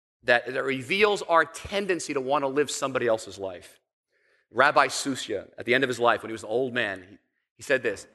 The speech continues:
"In the coming world, they will not ask you, 'Why were you not Mo-, Moses?' They will ask you, 'Why were you not you?'" Why did you try to live somebody else's life? What I'm saying is that this dream of an Ephesians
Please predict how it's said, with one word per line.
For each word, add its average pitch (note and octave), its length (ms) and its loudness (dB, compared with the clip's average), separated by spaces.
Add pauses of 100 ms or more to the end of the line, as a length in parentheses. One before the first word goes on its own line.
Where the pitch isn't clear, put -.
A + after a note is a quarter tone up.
(180)
"In G#3 160 0
the A#3 80 2
coming G3+ 400 -2
world, D#3 260 2
they C#3 80 0
will C#3+ 120 -4
not C#3+ 220 2
ask D#3 280 2
you, C3+ 80 -6
'Why C3 240 4
were B2+ 100 -2
you B2 140 -6
not A#2+ 240 -2
Mo-, A2 100 -8 (100)
Moses?' G#2+ 540 -6 (560)
They C#3+ 140 2
will D3 180 0
ask D3 340 2
you, A2 200 -10 (100)
'Why D3 240 4
were D#3 100 -4
you D3 160 -8
not C3+ 240 -4
you?'" D#3+ 220 0 (1600)
Why G#3 200 6
did A3+ 100 0
you G#3 80 -6
try G#3+ 160 4
to G3 60 -2
live G3+ 160 0
somebody G3+ 360 0
else's F3+ 300 -2
life? C#3+ 480 0 (640)
What F#3 100 2
I'm A3 80 4
saying A3 240 0
is F3+ 60 -4
that F#3 100 -2
this B3 160 -6
dream A3 320 0
of G3 80 2
an E3+ 60 -4
Ephesians A3 880 -6